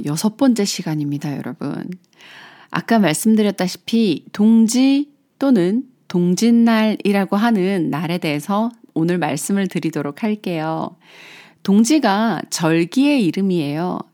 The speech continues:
한국에는 스물네 개의 절기가 있고요. 일 년을 스물네 개로 나누어서 정한 날들인데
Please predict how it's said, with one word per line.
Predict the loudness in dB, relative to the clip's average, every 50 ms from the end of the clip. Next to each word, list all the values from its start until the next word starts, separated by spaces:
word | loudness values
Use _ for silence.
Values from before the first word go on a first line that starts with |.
| _ _ -20 -20 -20 _
한국에는 | -2 0 2 2 4 4 2 4 4 4 4 2 2 2 0 0 -2
스물네 | 0 2 4 6 6 6 6 6 4 4 2 2 0 0
개의 | 2 2 2 2 2 2 0
절기가 | -2 -4 -4 -2 -2 -2 -2 -4 -4 -4 -2 -2
있고요. | -2 -2 -4 -6 -6 -6 -4 -4 -4 -4 -6 -6 -8 -12 -16 -20 -20 -20 -20 -20 _ _ 0
일 | 2 4 6 6
년을 | 6 6 6 4 4 4 2 2 2 0
스물네 | -2 -2 0 2 4 6 6 6 4 4 2 2 0 0
개로 | 2 2 2 2 2 2
나누어서 | 0 0 -2 0 0 0 2 0 0 0 0 -2
정한 | -2 -2 -4 -2 0 0 2 2 2 4 4 4
날들인데 | 4 4 2 0 0 0 0 0 0 -2 -2 0 0 -2 -2 -2